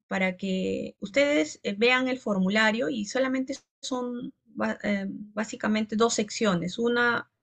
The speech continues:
preguntan tus datos y en el otro te están preguntando básicamente de la,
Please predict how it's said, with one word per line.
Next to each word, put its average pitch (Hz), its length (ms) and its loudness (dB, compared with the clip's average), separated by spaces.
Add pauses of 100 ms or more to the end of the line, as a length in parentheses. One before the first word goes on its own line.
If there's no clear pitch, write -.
(160)
preguntan 220 420 0
tus 196 260 0
datos 262 500 2
y 214 40 4
en 196 120 2
el 208 100 4
otro 254 220 2
te 240 80 -12
están 220 180 -4
preguntando 202 500 0
básicamente 196 580 -2
de 185 120 4
la, 170 260 0